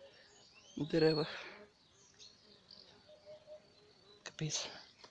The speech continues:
Клас. <laughs>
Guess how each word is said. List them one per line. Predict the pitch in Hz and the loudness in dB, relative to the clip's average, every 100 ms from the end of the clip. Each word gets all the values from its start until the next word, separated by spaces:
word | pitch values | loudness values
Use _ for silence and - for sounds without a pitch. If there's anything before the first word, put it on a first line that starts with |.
| - - - - - - - - - - - - - - - - - - - - - - - - - 1047 - - - - - 1077 - - - 1077 1077 - - 988 - | -18 -18 -16 -18 -20 -20 -20 -20 -20 -20 -20 -20 -20 -20 -20 -20 -20 -20 -20 -20 -20 -20 -20 -20 -20 -20 -20 -20 -20 -20 -20 -20 -20 -20 -20 -18 -16 -16 -20 -20 -16
Клас. | - - 156 143 - - 587 587 587 587 571 587 587 - - - - - - - - - - - 571 587 - - 571 571 571 587 571 587 - | -12 -8 -8 -8 -12 -14 -12 -10 -10 -10 -10 -12 -14 -20 -20 -20 -20 -20 -20 -16 -16 -18 -20 -20 -20 -20 -20 -18 -10 -8 -6 -6 -4 -4 2
<laughs> | 160 160 | 6 6